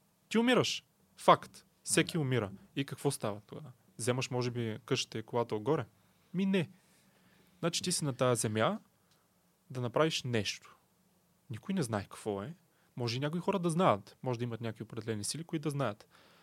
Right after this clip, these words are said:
Speaker 1: Но със сигурност не е да изкараш пари за Rolls Royce. Гарантирам,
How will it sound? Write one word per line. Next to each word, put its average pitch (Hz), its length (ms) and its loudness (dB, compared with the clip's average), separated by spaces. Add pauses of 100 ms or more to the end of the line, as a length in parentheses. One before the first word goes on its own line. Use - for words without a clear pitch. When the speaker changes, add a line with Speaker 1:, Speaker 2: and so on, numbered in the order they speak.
(440)
Speaker 1:
Но 117 420 -4 (340)
със - 240 -6
сигурност 175 440 -2
не 127 160 2
е 143 60 2
да 127 100 0
изкараш - 680 -2 (400)
пари 120 260 4
за 120 120 2
Rolls 107 300 2
Royce. - 320 -14 (680)
Гарантирам, 117 500 0